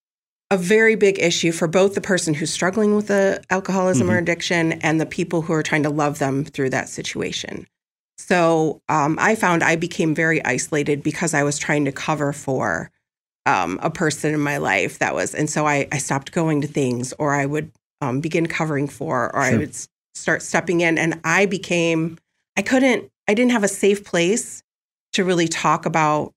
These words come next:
Speaker 1: or unpack
Speaker 2: Mm.
Speaker 1: how I felt about these things, because I didn't want anyone to look at them poorly.
Speaker 2: Yeah.
Speaker 1: So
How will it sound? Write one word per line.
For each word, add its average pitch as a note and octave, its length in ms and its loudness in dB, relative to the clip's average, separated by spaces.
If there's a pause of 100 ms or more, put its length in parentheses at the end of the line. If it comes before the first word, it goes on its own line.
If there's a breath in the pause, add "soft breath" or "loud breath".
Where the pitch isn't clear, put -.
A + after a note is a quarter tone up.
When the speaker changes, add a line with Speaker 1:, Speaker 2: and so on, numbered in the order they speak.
Speaker 1:
or D3+ 160 -2
unpack E3+ 640 0 (320)
Speaker 2:
Mm. A#2+ 60 4
Speaker 1:
how F3 200 4
I D3+ 120 0
felt D#3+ 400 -2
about A3 260 0
these B3 180 0
things, B3+ 320 0
because - 240 -4
I F3 80 2
didn't F#3 220 -2
want E3+ 160 0
anyone D#3 300 0
to D#3 80 -2
look D3+ 180 -2
at D#3 140 -8
them C#3+ 400 0 (1000)
poorly. - 540 -4 (200)
Speaker 2:
Yeah. D3 260 2
Speaker 1:
So F3 500 2